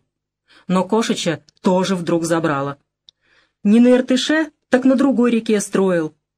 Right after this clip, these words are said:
сказал он резко, будто сам работал в кессоне вместе с Ермаком.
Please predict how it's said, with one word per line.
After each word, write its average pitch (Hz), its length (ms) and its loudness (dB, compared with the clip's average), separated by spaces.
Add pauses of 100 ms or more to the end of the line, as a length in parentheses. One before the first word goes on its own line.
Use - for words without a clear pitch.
сказал 180 440 -2
он 165 100 0
резко, 180 460 -2 (180)
будто 254 320 -2
сам 190 280 -2
работал 185 360 -2
в 151 100 -14
кессоне 220 500 0
вместе 190 360 -2
с - 80 -12
Ермаком. 185 500 -4